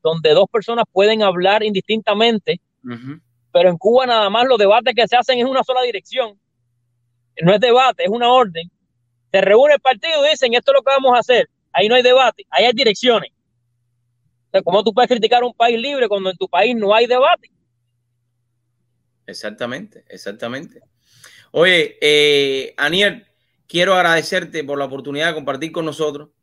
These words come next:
Speaker 2: Eh, bueno, ¿qué, qué te pareció el debate? ¿Qué, qué te
Speaker 1: Bueno,
Speaker 2: pareció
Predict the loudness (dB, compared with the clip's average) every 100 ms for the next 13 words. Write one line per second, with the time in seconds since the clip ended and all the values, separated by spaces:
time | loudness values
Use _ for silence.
0 | _ _ _ -4 0 0 2 2 2 0
1 | -2 0 2 2 2 0 2 2 2 -2
2 | -10 _ _ _ -12 -10 -8 -2 0 0
3 | -2